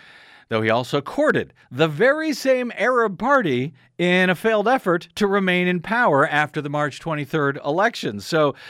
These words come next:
sure, they're terrorist sympathizers unless they are willing to work with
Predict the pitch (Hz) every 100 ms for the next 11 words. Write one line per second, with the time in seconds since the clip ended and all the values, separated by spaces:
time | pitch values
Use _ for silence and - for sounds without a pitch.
0 | - - - - 262 156 - 160 170 165
1 | 180 185 170 - - 302 214 180 165 143
2 | 160 147 - 202 170 170 180 - 175 156
3 | 156 135 139 135 131 147 120 120 113 -
4 | 110 104 -